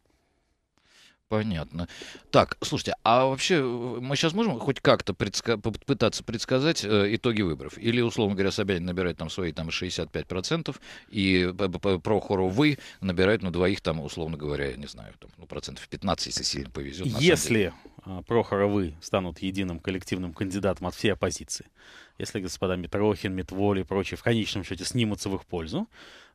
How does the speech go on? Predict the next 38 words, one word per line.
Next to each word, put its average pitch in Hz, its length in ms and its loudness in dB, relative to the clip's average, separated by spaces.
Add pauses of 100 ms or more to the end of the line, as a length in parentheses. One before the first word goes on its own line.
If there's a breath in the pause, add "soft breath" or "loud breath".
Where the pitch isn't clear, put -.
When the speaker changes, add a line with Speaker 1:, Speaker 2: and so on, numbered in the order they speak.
(100)
Speaker 2:
то, 151 160 4
может 233 240 0
быть, 175 120 -2
результат, 135 400 4
скажем, 123 300 4
пятьдесят 117 380 4
пять - 380 4
на 104 100 0
сорок 101 340 0
два 98 180 6
в - 60 -10
пользу 98 280 -2
Собянина, 147 600 2 (260 loud breath)
что - 160 -6
является 113 280 2
колоссальным 117 520 4
успехом 104 380 0
оппозиции 95 560 0
и, - 20 0
Speaker 1:
Да, 113 100 4
да, 101 100 4
Speaker 2:
и 110 180 -2
Speaker 1:
да. 120 60 -6
Speaker 2:
прекрасным 135 460 2
плацдармом 127 680 8
для 110 240 6
того, 107 260 4
чтобы, 120 380 2 (340 loud breath)
э, 95 440 2
Speaker 1:
Мгм. 95 240 -6
Speaker 2:
Прохоровы 107 600 4
и 113 120 -4
сочувствующие 165 720 2
переползли 117 480 6
на 143 100 6
выборы 123 320 4
в 104 60 -2
Мосгордуму 120 720 4